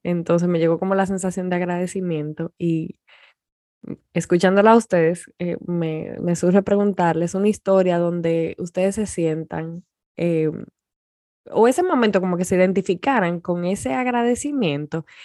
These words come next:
y esa sensación de haber vivido tantas etapas juntas y como, "Wow, hemos estado juntas en esto, en esto y en esto".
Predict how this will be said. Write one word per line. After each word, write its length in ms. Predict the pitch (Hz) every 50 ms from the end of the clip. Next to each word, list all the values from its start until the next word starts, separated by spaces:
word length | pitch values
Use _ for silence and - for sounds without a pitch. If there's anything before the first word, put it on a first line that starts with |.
| - - _ -
y 120 | 175 180
esa 180 | 190 185 233 226
sensación 520 | 254 247 240 240 233 226 - 226 214 208
de 80 | 208 202
haber 200 | 196 190 196 208
vivido 340 | 226 233 233 226 226 220
tantas 400 | 196 - 190 196 214 220 233 -
etapas 380 | 240 - 226 214 - 240 233 -
juntas 540 | - 165 160 160 156 - 170 165 - - _ _ _
y 140 | - 190 175
como, 500 | - - 185 185 185 175 170 - - _ _
"Wow, 460 | - - 220 294 330 330 269 175 156 185
hemos 140 | 202 226 247
estado 280 | 269 262 262 254 247
juntas 320 | - 254 247 226 196 156 139
en 100 | 139 135
esto, 480 | 143 147 165 175 165 156 - _ - 165
en 120 | 151 156
esto 280 | 165 175 180 175 - 190
y 20 | 170
en 100 | 165 165
esto". 260 | 160 160 - - 165